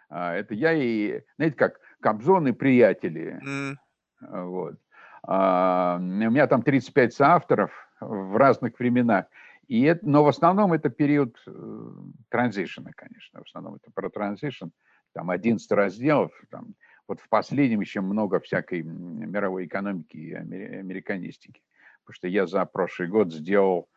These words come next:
Speaker 1: большую работу, больше ста тысяч знаков про Трампа. Ну, про экономику Трампа, я не политик. А именно экономика, социология.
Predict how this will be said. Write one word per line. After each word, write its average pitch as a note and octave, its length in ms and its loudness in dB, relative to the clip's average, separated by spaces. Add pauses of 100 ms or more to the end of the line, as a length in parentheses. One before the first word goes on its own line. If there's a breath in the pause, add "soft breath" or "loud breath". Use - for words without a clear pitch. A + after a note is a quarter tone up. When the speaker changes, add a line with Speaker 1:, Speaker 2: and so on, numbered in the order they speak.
(280 soft breath)
Speaker 1:
большую G2+ 560 0
работу, F#2 380 4
больше E2+ 240 -6
ста F#2 160 0
тысяч E2 300 -6
знаков F2 560 -6
про E2+ 200 -2
Трампа. F#3 540 2 (960)
Ну, D#3+ 140 6
про D#3+ 240 4
экономику D#3+ 480 -2
Трампа, G2+ 340 -2
я F#2 180 -2
не E2 260 -4
политик. - 540 -4 (480 loud breath)
А F#2+ 220 0
именно A2 300 6
экономика, E3 440 4
социология. G#2+ 720 2